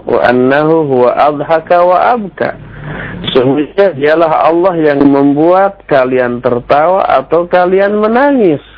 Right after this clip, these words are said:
Kita tertawa karena dibuat tertawa oleh Allah. Kita menangis karena kita di-, dimenangiskan oleh Allah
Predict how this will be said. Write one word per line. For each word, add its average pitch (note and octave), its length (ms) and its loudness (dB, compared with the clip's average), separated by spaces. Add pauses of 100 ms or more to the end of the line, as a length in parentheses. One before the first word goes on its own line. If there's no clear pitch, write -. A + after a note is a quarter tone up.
(640)
Kita - 320 -4
tertawa C3 560 0
karena G#3 320 0
dibuat G#3+ 400 -2
tertawa B3 560 0
oleh A3+ 120 0
Allah. A#3 520 -2 (560)
Kita D3 320 0
menangis E3 560 0
karena G3+ 400 -6
kita G#3+ 480 -2
di-, F3 180 0
dimenangiskan F3+ 1080 -2
oleh F3+ 320 2
Allah G#3 320 0